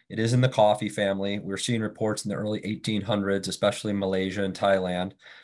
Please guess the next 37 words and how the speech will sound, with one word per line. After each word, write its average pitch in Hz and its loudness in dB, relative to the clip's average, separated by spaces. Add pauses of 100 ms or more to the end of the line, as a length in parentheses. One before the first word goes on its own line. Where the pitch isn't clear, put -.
(260)
And 127 2
then 147 6
in 139 8
the 113 6
western 107 2
side, 98 4
uh, 90 -8
in 95 -6
the 95 -4
U 95 0
S, 92 2
we 95 -6
see 95 -4
reports 92 -2
in 90 0
the 82 -2
early 87 -2
two - -6
thousands 85 2
of 78 -10
kratom 87 0
kinda 85 2
creeping 85 -2
up. - 0 (680)
Um, 92 6
it 101 0
has 123 6
been 135 6
used 127 4
for 127 2
centuries 113 2
in 98 -4
traditional 104 0
medicine 101 2
in 95 -2
Southeast 98 2
Asia, 95 -2